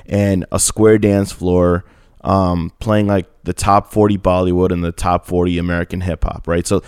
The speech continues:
we're kinda stuck doing the same thing over and over and over again. And, you know, what I gave, um, each D J that night was a six-minute slot. So within six minutes, show your best, do what you do best,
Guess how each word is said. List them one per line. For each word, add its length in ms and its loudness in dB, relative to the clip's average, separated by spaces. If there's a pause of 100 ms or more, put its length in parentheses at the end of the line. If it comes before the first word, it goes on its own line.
(120)
we're 80 0
kinda 260 2
stuck 340 0
doing 140 2
the 80 0
same 380 -2
thing 240 -2
over 240 0
and 80 -2
over 180 2
and 80 0
over 220 2
again. 280 -8 (340)
And, 340 0
you 60 2
know, 120 4
what 300 4
I 100 6
gave, 640 0
um, 340 -4
each 280 -8
D 180 0
J 160 0
that 160 0
night 160 -2
was 140 -4
a 40 -4
six-minute 580 -4
slot. 460 -8 (220)
So 140 0
within 380 0
six 360 -4
minutes, 400 0 (880)
show 300 0
your 160 6
best, 500 0 (380)
do 160 4
what 180 0
you 80 -2
do 140 2
best, 520 -4